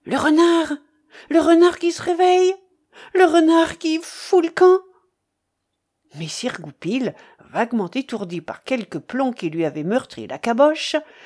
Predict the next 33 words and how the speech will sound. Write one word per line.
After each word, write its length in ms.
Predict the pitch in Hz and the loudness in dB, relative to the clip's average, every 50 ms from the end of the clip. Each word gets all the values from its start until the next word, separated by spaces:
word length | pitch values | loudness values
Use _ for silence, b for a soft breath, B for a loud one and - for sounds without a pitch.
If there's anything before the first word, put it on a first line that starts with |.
| B B B | B B B
se 160 | - - - | -8 -4 -2
réveillait 720 | 294 269 277 320 359 330 277 214 220 262 320 320 320 302 | -2 0 2 0 2 2 0 0 0 -2 -2 -2 -2 -2
en 120 | 285 240 | 0 0
effet 380 | 196 170 170 - - - 285 285 | 0 0 -2 -4 -6 -4 -4 -4
fort 400 | 269 - - - 330 349 359 - _ - | -4 -8 -4 -2 -2 -2 -2 -6 _ -6
opportunément, 960 | 277 247 226 - 226 214 - - - 359 330 269 214 196 202 240 254 - - _ _ _ _ _ _ _ _ _ _ _ _ | -6 -6 -4 -6 -6 -6 -6 -4 -2 -2 0 0 0 0 -2 -2 -4 -6 -8 _ _ _ _ _ _ _ _ _ _ _ _
et, 320 | - 185 180 170 160 160 160 | -2 0 0 0 -2 -6 -8
sans 320 | - - - - 165 254 | -12 -10 -8 -6 -4 -2
demander 400 | 294 302 294 311 294 233 226 220 | 0 0 0 0 -2 -2 -2 -2
de 100 | 202 285 | -4 -6
plus 280 | 302 302 294 269 226 196 | -6 -4 -6 -4 -4 -4
amples 260 | 165 160 190 208 277 | -6 -6 -6 -8 -8
explications, 800 | 285 - - - 170 151 - - - - - 220 269 359 381 b b b b b b b b b b _ | -8 -8 -10 -12 -12 -12 -12 -14 -14 -10 -6 -4 -4 -4 -6 b b b b b b b b b b _
profitait 600 | - - 359 370 359 - 302 247 - 208 262 302 | -4 0 0 0 2 0 -2 -2 -2 -4 -4 0
de 100 | 339 320 | 0 0
l'algarade 720 | 277 262 240 220 208 170 170 160 143 139 143 190 254 269 - | 2 2 0 0 0 -2 -2 -2 -2 -2 -2 -2 -2 -4 -6
pour 240 | - 294 302 - | -8 -10 -8 -4
gagner 320 | 254 277 277 240 240 285 311 | -4 -2 0 0 0 0 0
le 120 | 277 226 | 0 0
large, 480 | 208 160 139 175 202 208 208 165 160 - _ _ _ _ _ _ _ | 2 2 0 0 -2 -4 -8 -10 -12 -14 _ _ _ _ _ _ _
emportant 580 | - 233 247 233 - 269 254 - - - 220 208 | -2 0 0 0 0 -2 -4 -2 -2 0 0 0
le 120 | 185 180 | 0 -2
bout 220 | 180 185 220 294 302 | -4 -4 -2 -4 0
de 100 | 226 226 | 0 2
la 160 | 214 214 196 | 2 2 2
corde 360 | 196 - 254 262 240 202 170 | 2 0 -2 -2 -2 -4 -8
coupée 440 | 170 - - 285 302 302 - 214 180 | -10 -6 -6 -6 -6 -2 -2 -2 -2
par 240 | 170 - 269 254 247 | 0 -2 -4 -4 -4
le 100 | 202 175 | -6 -6
plomb 300 | 175 _ - 262 254 214 | -8 _ -4 -4 -4 -2
de 140 | 160 196 247 | -4 -6 -6
Gros 260 | 233 226 190 180 165 | -6 -4 -4 -4 -4
Léon 380 | 151 151 156 170 226 302 370 | -4 -4 -4 -2 -2 -4 -4